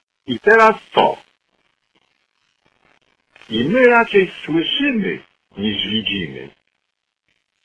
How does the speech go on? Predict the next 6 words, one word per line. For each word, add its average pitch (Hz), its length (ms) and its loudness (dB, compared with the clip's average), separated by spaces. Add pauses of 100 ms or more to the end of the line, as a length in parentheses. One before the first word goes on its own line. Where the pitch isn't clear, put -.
(1040)
że 123 180 0
jadą 196 420 6
czołgi 120 680 -2 (1900)
i 139 120 -8
że 175 160 0
przed - 260 -2